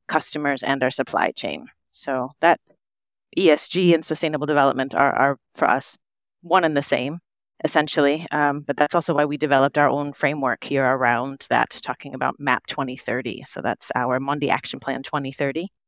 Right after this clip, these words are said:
how we communicate our sustainability commitments. And we're looking exactly at those areas. So our products, our people, and our world. We, we call it circular driven solutions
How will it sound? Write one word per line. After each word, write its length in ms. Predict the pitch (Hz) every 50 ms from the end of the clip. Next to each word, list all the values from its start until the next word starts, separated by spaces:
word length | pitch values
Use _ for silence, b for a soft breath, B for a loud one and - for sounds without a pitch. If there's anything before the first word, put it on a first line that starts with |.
| _ _ _ _ -
how 160 | - 139 143
we 100 | 151 147
communicate 540 | - 170 139 143 147 143 139 - - 147 -
our 140 | - 120 123
sustainability 800 | 143 - - 131 - - 131 131 117 135 127 127 127 117 123 -
commitments. 640 | - 131 127 127 - - 110 110 104 - - - _ _ _ _ _ _ _
And 120 | - 151 147
we're 80 | 151
looking 260 | 151 147 - - 143 143
exactly 460 | 143 143 - 120 113 - - - -
at 160 | 104 - -
those 200 | - - - - -
areas. 580 | - 107 104 104 101 - - - - - - - - _
So 320 | - - - 107 104 - - _ _ -
our 100 | 131 135
products, 460 | - - 151 143 139 131 - - -
our 80 | 113 -
people, 480 | - - 143 123 - - 127 120 - - _ -
and 140 | 131 135 127
our 160 | - 123 123
world. 460 | 190 202 120 117 - - - - - - _ _ _ _ _ _ _ _ -
We, 220 | 143 143 135 - _
we 120 | 80 -
call 240 | - - 139 135 127
it 180 | 123 - - _ _ _ _ _ _ _ -
circular 340 | - - 170 - - 156 151
driven 240 | 151 147 131 135 131
solutions 500 | - 156 170 175 - - 165 151 -